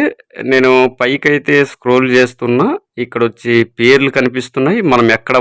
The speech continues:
వర్క్ చేయడం జరిగింది అనేది కూడా చాలా సింపుల్గా కనిపిస్తుంది. అదేవిధంగా మనకి లాస్ట్లో కనిపిస్తది. So ఫ్రెండ్స్, ఇక్కడ మనం చూసుకున్నట్టయితే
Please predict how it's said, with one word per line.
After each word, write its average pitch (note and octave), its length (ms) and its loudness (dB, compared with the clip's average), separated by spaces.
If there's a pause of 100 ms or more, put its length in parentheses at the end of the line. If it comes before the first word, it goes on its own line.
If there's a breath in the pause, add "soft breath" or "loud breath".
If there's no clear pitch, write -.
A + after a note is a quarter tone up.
వర్క్ A#2+ 280 -2
చేయడం B2+ 340 2
జరిగింది B2 380 2
అనేది B2+ 260 2
కూడా C#3 140 -4 (100)
చాలా A#2+ 160 0 (100)
సింపుల్గా B2 480 -2
కనిపిస్తుంది. C3 600 -4 (2250)
అదేవిధంగా A#2+ 580 2
మనకి A#2 300 -2 (680)
లాస్ట్లో E3+ 460 2
కనిపిస్తది. A#2 580 -4 (2250 soft breath)
So A2+ 120 -10
ఫ్రెండ్స్, C#3+ 300 -4
ఇక్కడ B2 200 -2
మనం B2 220 4
చూసుకున్నట్టయితే C3 760 -2